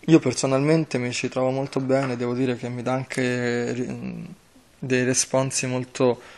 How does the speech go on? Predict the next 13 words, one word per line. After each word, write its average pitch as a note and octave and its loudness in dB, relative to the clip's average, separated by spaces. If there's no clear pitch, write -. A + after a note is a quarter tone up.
eh, B2 0
veritieri. B2+ 4
Ora, A#2 2
che - -4
siano D3 4
le C3 6
mie C3+ 4
energie, C3 0
energie C3 0
sottili B2+ 0
a, A2+ 0
a - -8
far, B2+ 2